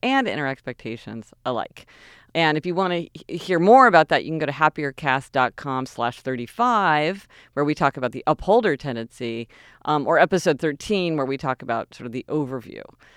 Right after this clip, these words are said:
And if you wanna take a quiz for yourself, if you go to happiercast dot com slash quiz, you can take a quiz. But so the try this at home this week is think about three or four people in your life and try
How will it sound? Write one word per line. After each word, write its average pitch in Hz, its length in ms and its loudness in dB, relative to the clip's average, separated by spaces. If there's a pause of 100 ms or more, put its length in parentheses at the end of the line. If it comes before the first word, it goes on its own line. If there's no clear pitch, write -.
(120)
And 170 120 -2
if 156 60 -4
you 190 60 2
wanna 185 160 2
take 180 200 -2
a 143 40 -6
quiz 233 440 4
for 160 100 -6
yourself, 151 720 2
if - 120 -14
you 151 80 -8
go 151 100 -2
to 135 100 -2
happiercast 143 1080 -2 (260)
dot 139 260 4
com 139 320 -2
slash 127 320 -2
quiz, 156 600 6 (400)
you 139 120 -8
can 143 120 -6
take 135 180 -8
a 120 60 -10
quiz. - 440 -10 (400)
But 202 180 0
so 247 80 6
the 208 120 2
try 311 240 0
this 294 180 -4
at 202 60 -2
home 180 640 -4
this 208 300 -2
week 120 460 -6 (100)
is 208 180 -2
think 294 320 -4
about 254 460 -2 (100)
three 240 380 -6
or 226 100 2
four 196 240 -6
people 180 360 -10
in 156 120 -8
your 139 140 -6
life 113 640 -8 (580)
and 170 160 -4
try 277 680 -4